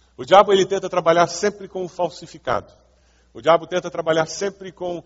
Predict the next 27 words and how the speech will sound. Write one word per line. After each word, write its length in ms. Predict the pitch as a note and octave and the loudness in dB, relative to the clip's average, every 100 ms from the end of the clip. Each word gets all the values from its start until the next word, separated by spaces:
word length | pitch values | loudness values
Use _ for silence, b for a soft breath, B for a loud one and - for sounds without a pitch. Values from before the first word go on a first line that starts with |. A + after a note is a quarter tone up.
| b b | b b
aquilo 320 | C#3 - G3 | -10 -8 -12
que 140 | - - | -12 -2
parece 640 | E3+ D3+ F3+ A3 - G3 | 2 4 4 4 -2 -10
verdadeiro, 760 | D#3+ D#3+ C3+ B2+ F#3 A3+ A3 | -8 -4 -4 0 2 2 -2
mas 240 | G3 F#3+ E3 | -2 -2 -2
não 160 | G#3 | -4
é. 160 | D#3+ A#2+ - _ _ _ _ _ _ _ _ _ _ _ _ _ _ | -4 -6 -10 _ _ _ _ _ _ _ _ _ _ _ _ _ _
A 80 | - | -20
única 320 | A#2+ D#3 D3+ | -16 -14 -10
maneira 360 | D#3 C3+ D3 D3+ | -6 -6 -6 -8
de 100 | C3+ | -10
nos 220 | C#3+ - | -18 -20
protegermos 1040 | - E3 D#3 D#3 C3 G#2 C#3 C#3+ B2 G#2+ - | -20 -16 -16 -12 -14 -10 -6 -6 -6 -16 -16
contra 280 | C3 C3 | -18 -16
esses 280 | B2+ - A2+ | -18 -18 -14
ataques 640 | B2+ - D#3 D#3+ D#3 B2+ A2 | -14 -4 -4 -4 -10 -20 -20
do 100 | B2 | -14
diabo 480 | A2 C3 C3+ C3+ C3+ b b b b b _ _ | -4 0 -2 -4 -20 b b b b b _ _
pra 160 | - B2 | -10 -10
nos 300 | B2 C#3 B2+ | -10 -18 -12
levar 320 | B2 A#2 C#3 | -10 -2 -2
a 40 | C3 | -2
viver 300 | A#2+ C3 C#3 | -8 -12 -12
uma 140 | B2+ | -14
vida 200 | A#2+ C3+ | -14 -16
cristã 360 | B2 A2+ C3 B2 | -16 -16 -14 -12
falsa, 580 | - D3 C#3 - D#3 | 2 2 2 -8 -20